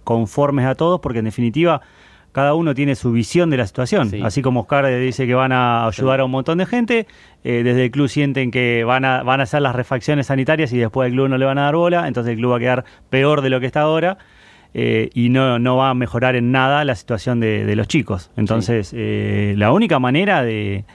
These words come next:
Speaker 1: de que esto se solucione es que cedan un poco cada uno y que entiendan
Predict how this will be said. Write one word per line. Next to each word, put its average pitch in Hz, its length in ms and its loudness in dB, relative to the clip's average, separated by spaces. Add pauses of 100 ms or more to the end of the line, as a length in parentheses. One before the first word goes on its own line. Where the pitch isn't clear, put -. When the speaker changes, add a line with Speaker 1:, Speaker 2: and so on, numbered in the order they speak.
(420)
Speaker 1:
de 104 140 0
que 127 80 0
esto 139 160 0
se 113 60 0
solucione 135 400 0
es 202 80 0
que 120 260 0
cedan 151 340 2
un 143 120 0
poco 160 200 -2
cada 170 200 0
uno 233 240 0
y 214 60 -2
que 135 100 -2
entiendan 160 680 0